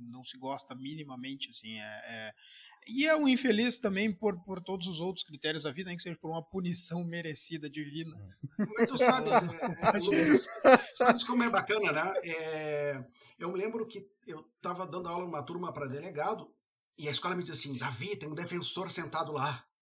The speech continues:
Speaker 2: Assim, sabe? Como se fosse uma coisa surpreendente, defensor público sentado lá. Aí cheguei de volta lá com aquela gentileza que me é peculiar, né?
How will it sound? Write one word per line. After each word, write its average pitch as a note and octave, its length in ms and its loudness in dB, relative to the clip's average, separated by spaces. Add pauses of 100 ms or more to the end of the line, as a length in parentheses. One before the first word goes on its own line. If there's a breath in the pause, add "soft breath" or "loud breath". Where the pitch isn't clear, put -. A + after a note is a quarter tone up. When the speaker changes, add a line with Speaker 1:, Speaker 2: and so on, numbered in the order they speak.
(920)
Speaker 2:
Assim, A3 220 -2
sabe? - 220 -4
Como C3+ 160 -8
se - 80 -10
fosse F3+ 160 -10
uma - 80 -8
coisa - 160 -6
surpreendente, G3+ 600 -6
defensor E3+ 340 -10
público G3 240 -10
sentado F3 340 -10
lá. C#3+ 240 -6 (1400 soft breath)
Aí C4+ 300 -2
cheguei B3+ 380 -2
de A3+ 100 2
volta G#3+ 280 2
lá A3+ 140 0
com A3 80 -6
aquela F3+ 280 -4
gentileza F3 460 -4
que F3 80 -8
me D#3 100 -4
é D#3 60 -4
peculiar, D#3+ 400 -2
né? E3 200 -8